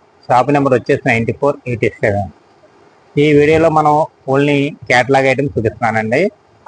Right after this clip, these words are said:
అన్నీ కూడా మంచి బ్రాండెడ్ కంపెనీ ఐటమ్ నేను చూపిస్తున్నాను. ఎందుకంటే అండి, చాలామంది క్యాటలాగ్‌లో స్మూత్ క్వాలిటీలు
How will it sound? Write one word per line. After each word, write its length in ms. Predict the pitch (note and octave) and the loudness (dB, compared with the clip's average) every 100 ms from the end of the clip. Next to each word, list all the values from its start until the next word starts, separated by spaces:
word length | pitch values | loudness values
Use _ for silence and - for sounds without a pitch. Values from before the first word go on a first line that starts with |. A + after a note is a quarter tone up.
| B2+ | 0
అన్నీ 180 | C#3 D3+ | 2 2
కూడా 160 | D3 D3+ D3 | 2 2 2
మంచి 260 | B2+ - C3+ G#2+ | -2 -2 -2 0
బ్రాండెడ్ 380 | A#2 A#2+ C3 C3 | 0 0 -2 -2
కంపెనీ 240 | C3 B2 B2+ | -4 -2 -2
ఐటమ్ 180 | A#2+ D#3+ | -2 -2
నేను 100 | E3 B2+ | -2 0
చూపిస్తున్నాను. 440 | A2+ - A2 F#2+ - _ _ _ _ C3+ | 0 -2 -8 -10 -14 _ _ _ _ -2
ఎందుకంటే 380 | C#3 D3+ C#3+ D3 | 0 2 2 2
అండి, 160 | C#3+ F3 F#3 C3+ | 2 2 2 0
చాలామంది 540 | B2+ B2 C#3 C#3+ C#3 C3+ C3 C3+ B2+ _ - | 2 2 2 0 0 0 0 -4 -10 _ 0
క్యాటలాగ్‌లో 480 | A#2+ A#2+ C#3 C3+ C#3 - | 2 4 2 2 0 0
స్మూత్ 280 | A#2+ A#2+ B2+ | -2 -2 0
క్వాలిటీలు 340 | B2+ B2+ C3+ | 2 2 0